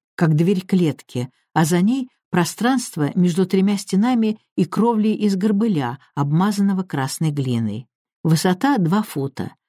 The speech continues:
а перед входом в три фута глубиной — канава, в которой буквально кишели шустрые земляные и водяные твари, точно приглашая посетить эту могилу,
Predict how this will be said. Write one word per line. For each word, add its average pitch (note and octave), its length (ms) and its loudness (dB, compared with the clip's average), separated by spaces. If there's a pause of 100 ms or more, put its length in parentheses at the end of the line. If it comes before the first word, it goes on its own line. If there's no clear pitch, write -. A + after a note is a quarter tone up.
(160)
а E3+ 140 2
перед E3+ 240 2
входом F3 560 0 (140)
в - 80 -14
три F#3+ 180 2
фута A3 320 0
глубиной — F3 600 0 (180)
канава, C3+ 640 0 (160)
в - 80 -20
которой F3 320 2
буквально D#3+ 640 0 (140)
кишели F3+ 420 0
шустрые D#3+ 500 -2
земляные D#3+ 540 2
и F3+ 60 2
водяные D#3+ 420 2
твари, E3 540 -2 (240)
точно F3 320 2
приглашая D#3+ 640 0
посетить D3+ 520 -2
эту E3 240 -2
могилу, D3+ 560 2